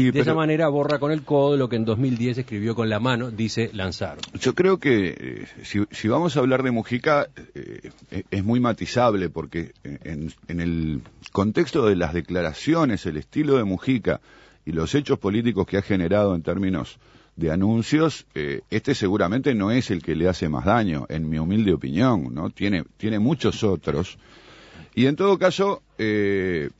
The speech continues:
Speaker 2: este por lo, por lo pronto no tiene ninguna exposición internacional. Yo creo que justamente un componente de la, de lo,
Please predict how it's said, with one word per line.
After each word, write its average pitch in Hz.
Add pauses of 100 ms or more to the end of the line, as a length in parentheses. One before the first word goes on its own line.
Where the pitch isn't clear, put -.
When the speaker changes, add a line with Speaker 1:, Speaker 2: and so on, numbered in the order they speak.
(220)
Speaker 2:
este 127
por 120
lo, 107
por 101
lo 98
pronto 131
no 127
tiene 113
ninguna 104
exposición 92
internacional. 87 (500)
Yo 131
creo 180
que 120
justamente 117
un 127
componente 131
de 95
la, 87 (720)
de 90
lo, 87